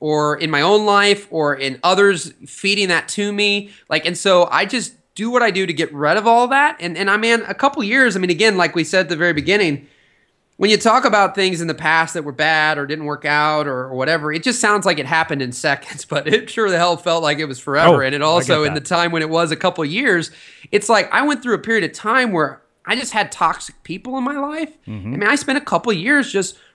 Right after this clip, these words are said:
Speaker 1: removing that, and that was difficult. I'm a non-confrontational guy.
Speaker 2: <laughs>
Speaker 1: I'm a people pleaser,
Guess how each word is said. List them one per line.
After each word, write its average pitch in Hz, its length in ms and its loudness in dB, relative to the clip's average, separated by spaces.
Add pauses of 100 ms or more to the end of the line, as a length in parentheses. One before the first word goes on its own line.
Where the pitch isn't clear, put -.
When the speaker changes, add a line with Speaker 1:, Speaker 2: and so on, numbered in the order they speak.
Speaker 1:
removing 190 480 4
that, 113 220 -2
and 143 100 -2
that 262 120 2
was 143 200 -8
difficult. 165 600 0
I'm 330 140 2
a 208 60 2
non-confrontational 202 1120 2
guy. 190 460 6
Speaker 2:
<laughs> - 20 2
Speaker 1:
I'm 196 240 2
a 156 160 -2
people 240 380 0
pleaser, 220 640 0